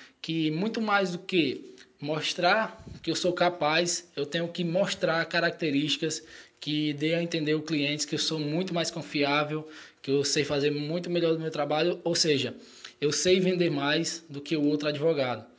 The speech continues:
Uma escola de inglês, por exemplo, o professor de inglês, pra ele dar aula, pra ele ter um emprego,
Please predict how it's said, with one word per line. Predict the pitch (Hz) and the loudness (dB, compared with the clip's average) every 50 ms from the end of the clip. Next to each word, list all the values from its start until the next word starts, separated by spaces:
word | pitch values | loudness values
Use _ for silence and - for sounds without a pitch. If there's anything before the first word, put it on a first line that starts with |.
| - - - _ _ _ _ - - _ - | -20 -20 -20 _ _ _ _ -20 -20 _ -8
Uma | 143 156 | -4 -2
escola | 170 - - - 180 160 170 165 | -2 -2 0 2 4 4 4 4
de | 160 170 | 2 0
inglês, | 165 143 143 156 170 151 | 0 2 4 4 2 2
por | - - 147 139 | 2 0 2 2
exemplo, | 143 135 135 156 175 160 - 131 110 - - - - _ _ - _ _ - | 2 2 2 0 -2 -2 -4 -8 -12 -14 -18 -20 -20 _ _ -20 _ _ -4
o | - 139 139 143 143 143 | 0 0 2 4 4 2
professor | 143 - 180 165 - - 208 196 | 4 4 2 4 4 4 4 4
de | 185 202 | 4 2
inglês, | 185 160 160 202 226 220 175 - - - - - - _ _ _ _ _ _ _ _ _ _ _ _ - - | 4 6 8 8 8 8 6 2 -4 -8 -12 -20 -20 _ _ _ _ _ _ _ _ _ _ _ _ -8 0
pra | - 180 165 185 | 2 4 4 6
ele | 220 233 247 | 4 4 4
dar | 240 240 202 | 4 4 4
aula, | 165 143 151 180 208 220 202 139 120 - - - - - | 4 4 4 4 4 6 4 4 2 -2 -8 -16 -18 -12
pra | - 151 160 160 | -6 -2 0 2
ele | 170 196 226 240 | 4 4 4 2
ter | - - 233 | 2 0 0
um | 226 | 0
emprego, | 214 185 156 - - 160 180 208 214 180 143 120 113 - | 0 -2 -2 -2 0 4 6 6 6 4 2 -4 -6 -10